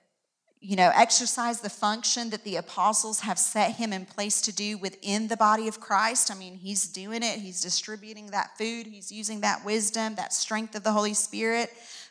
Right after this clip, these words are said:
But then he's also super influential outside of the family of God. He's out in the streets preaching the gospel, performing signs and wonders. And the Jewish leaders are like,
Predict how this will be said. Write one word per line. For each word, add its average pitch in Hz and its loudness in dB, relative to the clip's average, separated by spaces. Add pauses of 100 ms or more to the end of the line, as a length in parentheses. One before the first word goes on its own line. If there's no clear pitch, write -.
But 262 6
then 269 0
he's 277 -4 (100)
also 277 0
super 330 2
influential 196 0 (320)
outside 247 4 (1400)
of 202 2
the 202 -2
family 202 -2
of 214 -4
God. 240 2 (460)
He's 285 0
out 262 6
in 247 -4
the 226 -4
streets - -2
preaching 254 -10
the 254 -12
gospel, 226 0
performing 247 -6
signs 247 -2
and 180 -8
wonders. 196 -2 (280)
And 202 -4
the 202 4
Jewish 254 -4 (580)
leaders 233 -2
are 196 4
like, 170 8